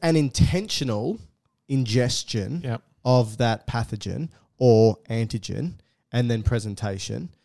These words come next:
Speaker 1: that's gonna be M H C two,
Speaker 2: Correct.
Speaker 1: and that's gonna go to the helper cells, 'cause it's basically saying,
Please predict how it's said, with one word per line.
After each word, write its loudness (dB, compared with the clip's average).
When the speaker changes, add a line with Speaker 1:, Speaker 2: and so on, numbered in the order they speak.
Speaker 1:
that's 0
gonna 0
be -2
M 0
H -4
C -2
two, -2
Speaker 2:
Correct. 2
Speaker 1:
and -2
that's -2
gonna -4
go -2
to -10
the -8
helper -6
cells, -8
'cause -6
it's -10
basically -2
saying, -4